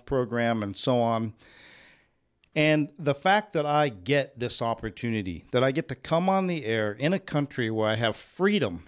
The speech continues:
and I have the opportunity to share these thoughts of my own,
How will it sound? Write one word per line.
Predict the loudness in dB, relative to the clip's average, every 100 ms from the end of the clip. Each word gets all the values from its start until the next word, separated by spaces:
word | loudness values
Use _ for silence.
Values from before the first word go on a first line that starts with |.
| -6
and | -2
I |
have | 0 2 4 2 -2
the | -8 -4
opportunity | 0 0 -2 -6 -4 -2 -2 -2 -4
to | -4 -6
share | -4 0 2 2 -2 -8 -16 -20 _ -4
these | 0 0 -2
thoughts | 0 2 2 -2 -14 -18 _ -6
of | -4
my | 0 0 2
own, | 2 2 0